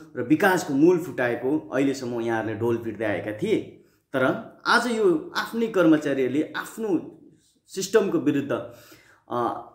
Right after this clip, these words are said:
आफ्नो स्थायीकरणको मागमा जुन प्रकारले सडकमा निस्किने काम गरेको छ, यसले जिटिएले पिट्दै गरेको ढोल फोस्रो रहेको प्रमाणित गरेको छ।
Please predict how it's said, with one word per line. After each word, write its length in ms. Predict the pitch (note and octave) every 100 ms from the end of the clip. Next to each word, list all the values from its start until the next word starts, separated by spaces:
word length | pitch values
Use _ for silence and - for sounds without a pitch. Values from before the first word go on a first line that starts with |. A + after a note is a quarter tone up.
| _ _ _ _
आफ्नो 580 | G#3 F3+ A3+ G#3 F3+ -
स्थायीकरणको 680 | E3 - A#3+ A3+ F#3+ E3 D3+
मागमा 340 | C#3+ C#3+ C#3
जुन 180 | C3 G3
प्रकारले 440 | F#3+ E3 C#3+ C3 C3 A#2+ - - _ _ _
सडकमा 400 | - G#3 G#3+ F#3
निस्किने 380 | D#3 D#3 D3 C3
काम 280 | A#2+ A#2 A#2
गरेको 220 | A2+ G#2+
छ, 80 | C3 D3+ E3+
यसले 320 | F3+ F#3+ F3+
जिटिएले 680 | B2+ D3 D3+ C#3+ B2+ A#2+ A#2+ -
पिट्दै 300 | D3 D3+ F3
गरेको 280 | D#3+ A#2 A#2
ढोल 420 | G#2+ A2 A2+ G#2+ G#2+ _ _ _ _ _ -
फोस्रो 760 | F3+ G#3+ G#3+ F3+ G#3 G#3+ - A2+
रहेको 400 | B2 A#2 A#2 C3
प्रमाणित 540 | C3+ C3 B2+ A#2 G#2
गरेको 220 | A2 F#2+
छ। 100 | A2+